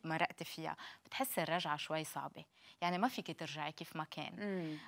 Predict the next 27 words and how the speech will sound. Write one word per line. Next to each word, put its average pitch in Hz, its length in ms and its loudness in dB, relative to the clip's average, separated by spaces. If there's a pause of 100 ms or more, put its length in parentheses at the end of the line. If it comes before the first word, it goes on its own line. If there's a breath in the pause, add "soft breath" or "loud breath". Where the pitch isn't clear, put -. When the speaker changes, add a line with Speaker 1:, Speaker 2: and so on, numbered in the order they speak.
(120)
Speaker 1:
آه، 180 360 4
أول 262 220 8
شي - 140 -2
لأنه 190 220 4
مسؤولية، 175 680 0
Speaker 2:
مم. 196 100 -12
Speaker 1:
لأنك 180 540 0
غبتي 214 320 4
بمطرح 175 500 2
معين 175 420 2
ما 196 60 2
بدك 175 320 -4
ترجعي 156 420 -2
لورا، 156 440 2 (540 loud breath)
ويمكن 220 960 6
النضج 190 720 6
بيخليكي 185 560 -2
ما 180 140 4
بقى 185 220 4 (440)
تنقي 165 320 2
شو 160 160 -4
ما 156 220 -4
كان. 160 140 -6
Speaker 2:
مزبوط. 170 500 -4
Speaker 1:
فالرجعة 247 460 12
صعبة. 143 400 2
Speaker 2:
إيه. - 100 -2